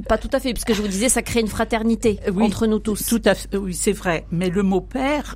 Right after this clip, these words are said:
Speaker 2: c'est déjà, euh, très instructif, parce que c'est quand même le mot, le nom qu'a choisi Jésus pour que nous nous adressions à Dieu. Alors que dans l'Ancien Testament, il y a beaucoup de, de noms qui signifient Dieu,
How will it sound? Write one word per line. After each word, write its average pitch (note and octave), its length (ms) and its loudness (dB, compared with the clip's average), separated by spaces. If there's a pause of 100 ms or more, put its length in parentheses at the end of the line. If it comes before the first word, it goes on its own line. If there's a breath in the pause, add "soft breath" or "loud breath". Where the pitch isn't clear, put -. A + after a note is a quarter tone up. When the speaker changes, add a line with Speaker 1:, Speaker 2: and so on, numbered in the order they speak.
Speaker 2:
c'est F#3 240 -2
déjà, G3+ 520 -2
euh, E3 260 -2
très G#3 340 -4
instructif, F3+ 720 -6
parce E3+ 160 -6
que F#3+ 140 -4
c'est F#3 220 -4
quand F#3+ 160 -4
même G#3+ 200 2
le F3+ 140 0
mot, A3+ 420 -2 (720 loud breath)
le E3 260 2
nom A#3+ 480 4
qu'a - 180 -2
choisi F3+ 760 -2
Jésus E3 720 -2 (240)
pour A3 320 -2
que - 100 -2
nous F#3 200 2
nous F3 280 -2
adressions E3+ 760 -4
à F3 100 0
Dieu. G3 380 -2 (480 loud breath)
Alors E3 240 0
que F#3+ 100 0
dans D#3+ 180 -2
l'Ancien D#3 360 -6
Testament, F3 840 -2
il D#3+ 220 -10
y - 20 -6
a D#3+ 80 -4
beaucoup G#3 500 -4
de, D#3 400 -4
de D#3+ 200 -4
noms G#3 400 0 (360)
qui E3+ 100 -8
signifient E3 680 -4
Dieu, C#3 340 -6